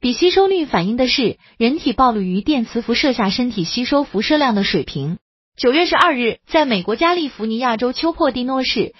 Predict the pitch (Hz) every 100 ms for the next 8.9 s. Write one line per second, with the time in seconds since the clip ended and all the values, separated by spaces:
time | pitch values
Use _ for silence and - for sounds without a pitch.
0 | - - 202 208 262 277 233 277 185 196
1 | 277 294 190 185 277 294 277 254 277 214
2 | - - - 185 226 240 170 220 226 247
3 | 247 190 180 - _ _ - - 349 269
4 | 247 302 269 269 208 165 160 233 226 165
5 | 147 185 - _ - - 277 262 165 190
6 | 214 294 233 165 - 202 269 302 233 220
7 | 226 214 202 208 226 170 196 220 - 226
8 | 233 202 180 254 294 233 - 123